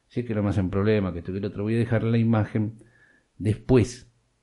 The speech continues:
de lo que pasó. Si no, búsquelo.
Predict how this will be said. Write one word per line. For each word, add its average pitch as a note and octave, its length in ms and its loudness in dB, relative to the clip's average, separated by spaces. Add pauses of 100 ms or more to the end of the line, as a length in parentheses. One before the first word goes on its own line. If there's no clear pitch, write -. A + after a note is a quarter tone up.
(160)
de F2+ 160 -6
lo F#2 120 -4
que F2+ 120 -10
pasó. D#2+ 440 -10 (320)
Si - 200 -4
no, G3 120 4
búsquelo. B2 600 4